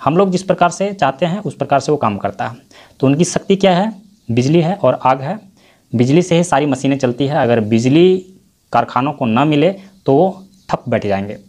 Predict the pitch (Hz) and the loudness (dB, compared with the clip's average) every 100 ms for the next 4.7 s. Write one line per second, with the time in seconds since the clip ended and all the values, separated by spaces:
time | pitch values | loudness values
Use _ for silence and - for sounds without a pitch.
0 | - 113 156 160 160 165 160 175 - _ | -4 -2 0 0 -2 -4 -4 -6 -8 _
1 | _ _ _ _ _ 120 120 - 156 143 | _ _ _ _ _ 2 2 0 -2 0
2 | 143 143 135 117 113 - - 110 107 107 | 0 0 0 -2 -6 -12 -4 -2 -2 0
3 | 117 147 151 147 131 131 143 147 165 - | 0 0 -4 -4 -2 0 0 0 -2 -6
4 | 107 107 117 120 123 127 - | -4 -2 -2 0 -2 -2 -6